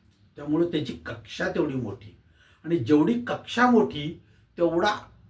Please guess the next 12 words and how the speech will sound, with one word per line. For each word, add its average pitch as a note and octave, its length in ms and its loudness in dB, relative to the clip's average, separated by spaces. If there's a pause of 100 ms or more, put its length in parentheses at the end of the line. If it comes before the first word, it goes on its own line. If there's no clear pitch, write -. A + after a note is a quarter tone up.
(440)
त्याभोवती F#3 600 0
फिरण्याचा E3 600 0
वेग D3 440 8 (480)
हा E3 80 -10
कमी E3 340 -8
किंवा E3+ 220 -4 (100)
जास्त - 340 -8
असू - 220 -14
शकेल. - 340 -20 (1080)
हा - 420 -4
जर G#3+ 280 4
वेग G#3+ 320 4